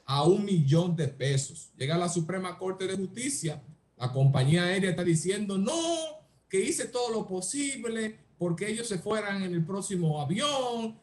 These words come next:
el próximo día". Pero, ¿y qué dijo la Suprema Corte de Justicia? No, aquí no estamos hablando de un simple retraso.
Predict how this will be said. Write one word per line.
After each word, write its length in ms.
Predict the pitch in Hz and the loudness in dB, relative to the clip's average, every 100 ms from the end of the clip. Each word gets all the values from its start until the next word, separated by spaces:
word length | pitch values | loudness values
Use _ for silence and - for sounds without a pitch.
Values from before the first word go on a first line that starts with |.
| - | -4
el 160 | 151 | -2
próximo 500 | 143 202 208 180 160 | 0 -2 -2 2 2
día". 600 | 147 262 262 233 208 202 - - _ - | 2 -2 -2 -2 -2 -2 -8 -20 _ -2
Pero, 280 | 170 190 175 - | 0 2 -2 0
¿y 360 | 170 160 - - | 2 2 0 -4
qué 140 | 240 | -2
dijo 260 | 254 277 233 | 0 -2 -2
la 180 | 202 202 | -2 0
Suprema 440 | 185 160 175 165 | -2 0 2 2
Corte 260 | 156 139 143 | 0 -4 -2
de 100 | 147 | -2
Justicia? 380 | - 104 110 110 | -4 -6 -10 -4
No, 840 | 107 107 123 170 214 202 190 196 - - _ _ _ - | -4 -2 0 2 2 2 -2 -4 -16 -20 _ _ _ -2
aquí 320 | 139 135 208 | -2 0 0
no 120 | 302 | 0
estamos 320 | 330 247 240 | 0 0 0
hablando 880 | 220 196 196 208 202 170 143 147 - - - _ _ _ _ _ | 2 2 0 -2 -2 0 0 -4 -8 -16 -20 _ _ _ _ _
de 180 | 131 156 | 2 4
un 180 | 185 214 | 4 4
simple 340 | 220 214 208 | 0 -2 -2
retraso. 840 | 196 147 135 165 214 214 175 - | 0 -2 0 2 2 0 -2 -4